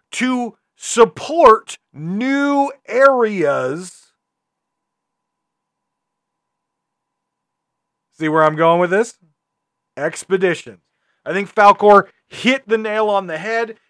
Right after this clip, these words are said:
hit a home run, knocked the damn ball over the green monster, if you like baseball.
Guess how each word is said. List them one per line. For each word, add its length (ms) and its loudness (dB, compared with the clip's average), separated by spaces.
hit 140 0
a 120 0
home 380 -4
run, 360 4
knocked 560 2
the 60 -12
damn 360 -4
ball 480 -2
over 400 6
the 80 4
green 320 -2
monster, 480 2
if 100 -4
you 120 -2
like 200 2
baseball. 600 2